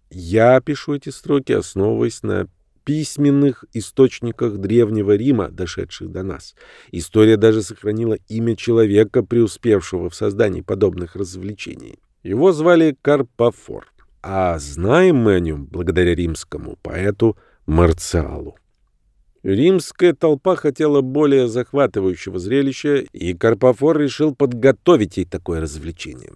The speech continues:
Сексуальные сношения между людьми и животными часто показывали под трибунами.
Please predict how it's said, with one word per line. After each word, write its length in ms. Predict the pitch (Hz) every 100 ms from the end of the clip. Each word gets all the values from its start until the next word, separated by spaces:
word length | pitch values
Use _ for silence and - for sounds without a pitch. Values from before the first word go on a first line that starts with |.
| -
Сексуальные 580 | - 117 - 180 160 143
сношения 460 | 135 127 165 156
между 280 | 127 117 92
людьми 420 | 101 98 113 139
и 20 |
животными 580 | 110 98 101 131 - 110
часто 540 | 98 113 113 110 - 104
показывали 720 | - 101 - 107 95 101 107
под 280 | - 175 -
трибунами. 580 | 95 76 67 50 53